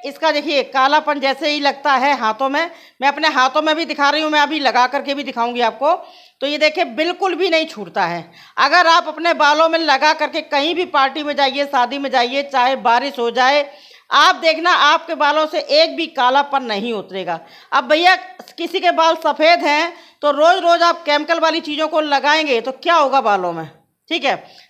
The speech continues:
आप ये देखिए, यहाँ पे मैं पानी डाल करके आपको दिखा रही हूँ, रगड़ के भी दिखा रही हूँ, बिल्कुल भी टस से मस नहीं हुआ काला कलर, बिल्कुल भी काला कलर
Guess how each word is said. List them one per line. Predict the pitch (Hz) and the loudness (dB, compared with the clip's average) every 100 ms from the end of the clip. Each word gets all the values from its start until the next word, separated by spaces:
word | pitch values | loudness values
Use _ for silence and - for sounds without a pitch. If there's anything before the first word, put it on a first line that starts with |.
| - | 0
आप | 277 339 | 2 2
ये | 320 330 | 0 0
देखिए, | 320 320 330 | 0 2 2
यहाँ | 311 277 320 | 2 2 0
पे | 320 | 0
मैं | 330 320 | -2 0
पानी | 302 285 330 | 0 0 2
डाल | 302 294 | 2 2
करके | 311 302 | 0 0
आपको | 311 285 294 | 0 0 -4
दिखा | 247 262 269 | -6 0 2
रही | 285 | 2
हूँ, | 294 | -2
रगड़ | 269 262 285 | 0 0 0
के | 285 | 0
भी | 285 | -4
दिखा | 269 269 254 | -4 -2 0
रही | 254 254 | 0 -4
हूँ, | 294 - - - _ | -6 -8 -14 -20 _
बिल्कुल | 208 349 349 359 | -4 -4 -2 -2
भी | 320 359 359 | -2 -4 0
टस | 339 330 320 | 0 0 -4
से | 370 330 | 0 0
मस | 285 294 330 | 2 -2 -2
नहीं | 285 285 | -4 0
हुआ | 285 285 | 2 2
काला | 277 262 269 | 2 2 2
कलर, | 269 277 311 | 0 0 0
बिल्कुल | 226 254 - 294 | -2 -12 -8 -6
भी | 277 294 | -6 -2
काला | 247 247 254 | 0 2 0
कलर | 262 311 | 0 0